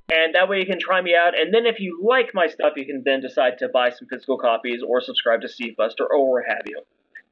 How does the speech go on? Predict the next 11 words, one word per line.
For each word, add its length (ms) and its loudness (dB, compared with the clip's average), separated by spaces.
If 120 0
you 80 0
just 120 2
wanna 160 2
follow 260 6
my 100 4
social 320 0
media, 420 0
I'm 160 2
on 120 2
Twitter. 540 4